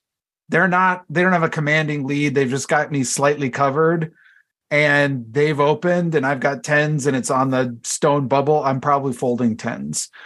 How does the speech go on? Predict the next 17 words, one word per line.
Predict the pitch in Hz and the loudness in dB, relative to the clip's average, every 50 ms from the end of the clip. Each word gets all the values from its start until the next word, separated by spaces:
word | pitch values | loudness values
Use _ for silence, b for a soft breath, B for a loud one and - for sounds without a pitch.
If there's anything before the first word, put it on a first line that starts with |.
| B B B B | B B B B
But | - 147 135 | -4 -2 0
in | 135 131 131 | 0 -2 -2
the | 127 131 | -2 -4
spot | - - 175 170 175 156 | -2 0 0 0 0 0
you | 147 151 170 | 0 0 0
just | 160 180 180 165 - | 2 2 0 0 0
described, | 202 170 - - - 180 165 165 165 165 165 147 123 - - | -4 -6 -4 -4 -2 0 0 2 2 2 0 -2 -4 -8 -6
I'm | 135 139 139 143 139 135 135 | -2 0 2 2 2 2 0
also | 127 123 127 120 - - 131 123 123 | 0 0 0 -2 -2 -2 0 0 0
probably | 117 - 131 127 123 131 131 | 0 2 2 2 2 2 -2
just | 120 120 117 - | -2 -4 -6 -4
being | - 131 127 123 120 | -2 -2 0 2 2
like, | 120 123 123 120 - _ _ _ - | 2 0 0 -2 -6 _ _ _ -6
"This | 160 147 - | -4 -4 -2
is | 170 - | -4 -2
too | - 190 180 | 0 0 2
good | 143 196 208 196 156 143 | 2 2 2 2 0 -2